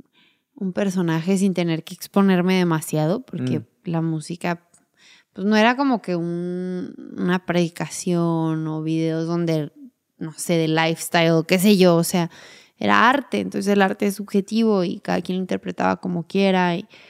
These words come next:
Speaker 1: eh, pero siento que cada año que va pasando y el año décimo que viene, el año que entra, me emociona mucho,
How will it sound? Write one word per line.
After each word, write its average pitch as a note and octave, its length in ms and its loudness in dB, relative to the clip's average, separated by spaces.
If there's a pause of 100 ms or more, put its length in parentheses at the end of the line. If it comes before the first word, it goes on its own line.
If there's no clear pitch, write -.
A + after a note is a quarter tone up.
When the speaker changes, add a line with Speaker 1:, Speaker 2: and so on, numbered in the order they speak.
(420)
Speaker 1:
eh, D#3 440 -4 (800)
pero F#3+ 280 4
siento G3 320 2
que G#3+ 360 -2 (220)
cada G#3+ 360 4
año G#3 340 2
que F3+ 300 0 (880)
va A3 160 0
pasando F#3+ 460 0
y E3+ 120 2
el D#3+ 120 2
año E3 420 0
décimo E3+ 500 0
que - 120 -6
viene, E3 280 -4
el F3+ 60 -4
año F#3 240 -4
que - 80 -6
entra, E3 220 -6
me D#3+ 60 -4
emociona D#3+ 400 -4
mucho, E3+ 280 -6